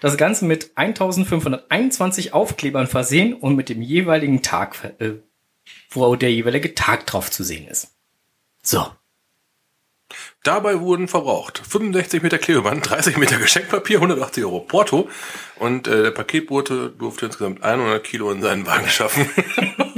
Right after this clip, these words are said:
Speaker 2: Also Hut ab.
Speaker 1: Ja, also, äh, ich finde, das ist, äh, sind schon ein paar, äh, achtliche, äh,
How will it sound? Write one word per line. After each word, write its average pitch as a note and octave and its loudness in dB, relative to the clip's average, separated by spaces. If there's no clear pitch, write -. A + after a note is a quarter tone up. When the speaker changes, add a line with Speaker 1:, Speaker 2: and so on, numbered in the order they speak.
Speaker 2:
Also F#3 -4
Hut C#3 -4
ab. F3+ -6
Speaker 1:
Ja, C3 4
also, D3 2
äh, C#3+ 4
ich D#3 0
finde, F3+ 0
das E3 0
ist, E3 2
äh, E3 6
sind E3+ 0
schon F3+ 0
ein - -6
paar, D#3 -2
äh, D3 -6
achtliche, D3+ -4
äh, A#2+ -2